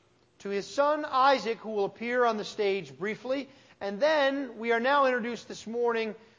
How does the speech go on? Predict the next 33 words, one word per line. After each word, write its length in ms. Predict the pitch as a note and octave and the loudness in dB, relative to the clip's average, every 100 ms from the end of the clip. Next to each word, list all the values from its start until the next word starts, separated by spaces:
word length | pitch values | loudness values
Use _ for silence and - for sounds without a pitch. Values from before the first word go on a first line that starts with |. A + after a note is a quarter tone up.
| _ | _
to 100 | - | -16
Jacob, 640 | F3 D3+ C#4+ E4 A#3 F3 - - _ _ _ _ _ _ _ - | -6 6 6 6 2 -2 -4 -20 _ _ _ _ _ _ _ -20
a 60 | - | -4
character 520 | B3+ B3+ C4 A3+ A3+ | 4 6 6 4 -2
who 140 | G3+ | -2
will 160 | A3+ A3 | -2 -2
take 320 | - B3+ B3+ | 4 2 4
us 200 | A#3+ - | -4 -4
through 440 | - C4+ C4 B3+ | -8 -4 -4 -4
to 340 | A#3+ A3+ A3 G#3 - _ _ _ - | -8 -8 -6 -8 -14 _ _ _ -10
about 320 | F3 G#3+ B3 | 2 4 4
the 60 | A#3 | 0
final 400 | - C4+ C#4+ C4 | 2 4 4 2
third 360 | - D4+ E4 C#4+ | 0 2 2 2
of 80 | |
the 80 | F3 | -2
book, 320 | C#3+ C#3 - - _ _ _ _ _ | -6 -6 -8 -18 _ _ _ _ _
in 180 | G3 F#3+ | -10 -6
which 380 | G#3 A3+ A3+ - - | 0 0 -2 -14 -2
his 260 | D4+ F4+ | 2 2
son 380 | - A#3+ G#3 G3 | 0 0 0 0
Joseph 520 | D#3+ B3 B3 - F3 | 4 6 4 0 -6
will 120 | E3 D3+ | -4 -8
become 580 | D#3 - E3+ C#3 A2+ G#2+ _ _ _ | -8 -4 -2 -2 -6 -16 _ _ _
the 60 | D3+ | -10
main 380 | E3 F3 E3+ D#3+ | -4 -2 -2 -6
figure. 420 | - D3+ A#2+ A2+ _ _ _ _ _ _ - | -8 -10 -10 -20 _ _ _ _ _ _ -14
And 140 | A3+ | -10
so 100 | - | -4
we 160 | C#4+ C#4+ | -2 2
have, 340 | C4+ F4 F4+ - | 6 10 8 8
over 320 | D4+ D#4+ D4+ | 4 4 0
this 300 | B3 C4 - | -4 -6 -6